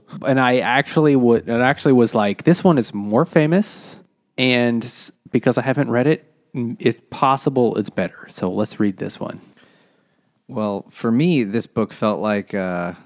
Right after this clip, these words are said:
Speaker 2: th-, th-, for me, this book felt almost interminable. And so I got this beer from Threes Brewing. This is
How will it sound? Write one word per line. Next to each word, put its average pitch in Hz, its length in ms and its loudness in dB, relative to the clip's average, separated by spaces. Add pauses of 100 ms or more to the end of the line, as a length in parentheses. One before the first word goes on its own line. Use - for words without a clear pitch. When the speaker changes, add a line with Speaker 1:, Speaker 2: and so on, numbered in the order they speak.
(140)
Speaker 2:
th-, - 120 -16
th-, 101 220 -14
for - 220 -8
me, 127 80 0
this 120 140 -2
book 107 200 -6
felt 95 360 -6 (920)
almost 147 440 -2
interminable. 92 800 -6 (600)
And 90 180 -12
so 92 180 -6
I 92 100 -6
got 92 180 -8
this 90 140 -12
beer 82 480 -12
from 92 180 -10
Threes 147 360 -2
Brewing. 92 480 -2
This 92 160 -10
is 82 220 -10